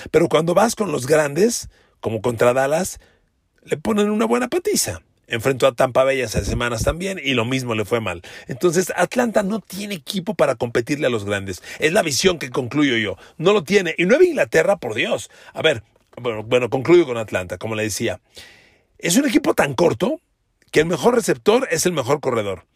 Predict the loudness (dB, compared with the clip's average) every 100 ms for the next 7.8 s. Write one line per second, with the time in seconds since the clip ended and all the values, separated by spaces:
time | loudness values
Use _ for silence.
0 | -20 -18 -6 2 2 4 2 4 2 2
1 | 0 2 0 -2 -6 -8 -6 -4 -2 -2
2 | -2 0 0 -2 -8 -8 -4 -4 2 2
3 | 0 -6 _ -20 -16 2 2 2 4 4
4 | 4 2 4 4 4 2 4 4 2 -4
5 | -6 -20 _ _ _ _ _ _ _ -16
6 | -8 -6 -6 -8 -8 -8 -10 -10 -10 -8
7 | -6 -6 -6 -6 -6 -8 -12